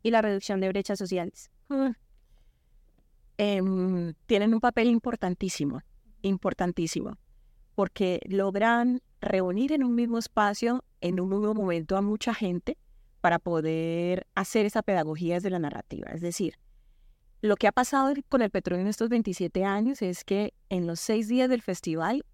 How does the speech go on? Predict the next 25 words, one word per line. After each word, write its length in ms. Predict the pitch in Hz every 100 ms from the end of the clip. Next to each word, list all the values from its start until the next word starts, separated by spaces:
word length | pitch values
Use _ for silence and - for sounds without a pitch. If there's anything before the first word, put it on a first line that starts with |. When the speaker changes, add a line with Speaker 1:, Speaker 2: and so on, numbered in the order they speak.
| -
Speaker 2:
Colombia 460 | 202 185 185 190
entera 340 | 214 220 247 262
se 120 | 233
siente 280 | 185 160 170
orgullosa 460 | 185 185 170 185
de 40 | 233
la 60 | 196
sangre 240 | 165 170
negra 200 | 185 190
que 100 | 196
le 60 | 180
corre 240 | 151 143 -
por 140 | -
la, 100 | - - -
que 80 | 165
le 80 | 165
corre 200 | 160 156
por 140 | 180
las 160 | 160 147
venas, 300 | 165 - - - - _ _ -
independiente 880 | 208 202 190 196 190 220 202 202 226
del 720 | 240 226 214 185 165 - 175
color 300 | - 170 160
de 100 | 175
piel, 240 | 196 170